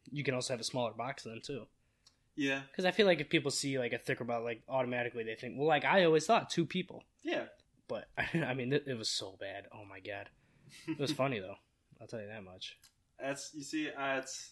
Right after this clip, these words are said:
Speaker 2: the worst to have in the
Speaker 1: Fails
Speaker 2: room.
Speaker 1: are the funniest thing in the world. <laughs> I gotta tell you, I, we used to, I mean,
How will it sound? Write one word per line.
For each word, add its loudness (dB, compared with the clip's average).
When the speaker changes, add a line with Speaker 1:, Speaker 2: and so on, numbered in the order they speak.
Speaker 2:
the -14
worst -8
to -10
have -8
in -8
the -2
Speaker 1:
Fails 8
Speaker 2:
room. 4
Speaker 1:
are 6
the 4
funniest 0
thing -4
in -4
the -8
world. -10
<laughs> -20
I 12
gotta 12
tell 6
you, -4
I, 6
we 6
used 2
to, 6
I 4
mean, 0